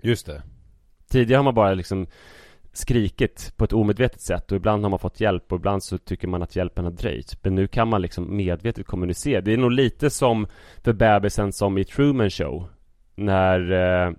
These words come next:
Speaker 2: Jim Carreys karaktär går utanför den här kulissen och
Speaker 1: Just det.
Speaker 2: upptäcker att det här var bara en väldigt liten skärva av, av världen.
Speaker 1: Just det. Och det är ju också i den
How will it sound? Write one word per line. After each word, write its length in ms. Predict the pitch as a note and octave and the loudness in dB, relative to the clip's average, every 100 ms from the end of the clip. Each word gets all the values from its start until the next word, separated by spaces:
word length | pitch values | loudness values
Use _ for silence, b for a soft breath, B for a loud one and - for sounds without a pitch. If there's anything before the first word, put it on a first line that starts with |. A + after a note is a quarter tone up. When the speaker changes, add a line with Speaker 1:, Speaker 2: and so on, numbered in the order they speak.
| _ _ _ _ - F#2+ | _ _ _ _ -20 -4
Speaker 2:
Jim 220 | G#2+ G2+ | -2 0
Carreys 420 | - A#2 A#2+ G2+ | 2 4 2 0
karaktär 680 | - G2 F#2+ - F2+ F2 E2+ | 0 0 0 -2 -2 -2 -4
går 220 | - F#2+ | -4 -2
utanför 540 | G#2+ F2+ - F#2 B2+ A#2 | -2 -4 -4 -4 0 0
den 100 | F2 | 0
här 60 | |
kulissen 580 | D#2+ G2 B2 - - - - | -6 -6 -6 -8 -14 -10 -4
och 160 | G2 | 0
Speaker 1:
Just 120 | B2 | 0
det. 60 | A2+ | -2
Speaker 2:
upptäcker 220 | C#2+ C#2 | -6 -8
att 380 | F2 - - - - | -8 -10 -18 -20 -6
det 60 | |
här 80 | F#2+ | -4
var 80 | G#2+ | 2
bara 120 | G#2+ | 2
en 160 | F#2 F2 | 0 2
väldigt 380 | A2 F#2+ C#3 C#3+ | 2 2 -2 0
liten 460 | G#2 - F2 E2+ - | -2 -2 -6 -6 -12
skärva 580 | - - G2 F2 E2+ A#2 | -14 -2 0 0 0 -2
av, 440 | - F#2+ F2+ E2+ - - | 0 0 0 -6 -14 -10
av 100 | - | -8
världen. 380 | F2+ F2+ G#2 C2 - - - - | -4 -2 -2 -4 -12 -20 -20 -12
Speaker 1:
Just 300 | F#2+ G2 - | -8 -8 -12
det. 120 | D#2+ - b b | -18 -20 b b
Och 120 | - G#2+ | -8 -2
det 60 | |
är 40 | B2 | 2
ju 60 | |
också 280 | C#3 - E3 | 2 0 -2
i 60 | |
den 80 | D3+ | 2